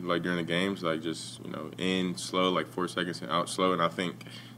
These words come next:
just doing that, you know, automatically, like, keeps me more calm, um, in the pocket. And just li-, really, like, during the game, like, <laughs> to be honest, I don't even like doing pregame speeches because I feel like I'm,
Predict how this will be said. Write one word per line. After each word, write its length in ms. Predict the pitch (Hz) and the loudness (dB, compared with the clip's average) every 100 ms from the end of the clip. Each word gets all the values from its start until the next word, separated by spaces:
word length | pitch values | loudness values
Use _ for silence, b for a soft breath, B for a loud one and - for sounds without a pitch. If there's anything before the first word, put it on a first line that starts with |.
| - | -4
just 140 | 92 | 2
doing 200 | 101 87 | 4 4
that, 280 | 87 95 - | 4 4 0
you 80 | 82 | -2
know, 140 | 80 | 2
automatically, 500 | 85 85 85 85 85 | 2 4 2 0 -2
like, 180 | 80 80 | -2 -4
keeps 260 | - 92 - | -6 -6 -4
me 100 | 82 | -4
more 300 | 78 85 85 | -2 -2 -2
calm, 420 | - 82 87 80 - - - | -2 0 0 -2 -8 -14 -14
um, 480 | - - 55 52 52 - | -12 -10 -10 -10 -12 -12
in 80 | 92 | -8
the 60 | 87 | -4
pocket. 340 | 92 90 87 - - B B B B B | 2 2 2 -6 -14 B B B B B
And 80 | 85 | -4
just 200 | 85 - | -4 -2
li-, 80 | 87 | -2
really, 340 | 85 90 98 | 2 4 6
like, 180 | 90 82 | 6 4
during 160 | 87 87 | 2 0
the 60 | |
game, 300 | 85 87 90 | 2 2 2
like, 200 | 82 76 71 - - | 0 -2 -6 -12 -14
<laughs> 440 | - - - - - | -12 -12 -12 -12 -6
to 120 | 98 | 0
be 100 | 90 | 4
honest, 200 | 90 87 | 4 4
I 40 | |
don't 80 | 95 | 2
even 120 | 92 90 | 2 2
like 160 | 87 | 2
doing 220 | 87 85 | 2 -2
pregame 360 | 85 104 92 85 | 0 2 4 2
speeches 380 | - 104 101 90 | 2 2 2 0
because 280 | 85 92 90 | -4 0 2
I 60 | |
feel 140 | 87 95 | 2 2
like 140 | 87 | 2
I'm, 160 | 87 | 2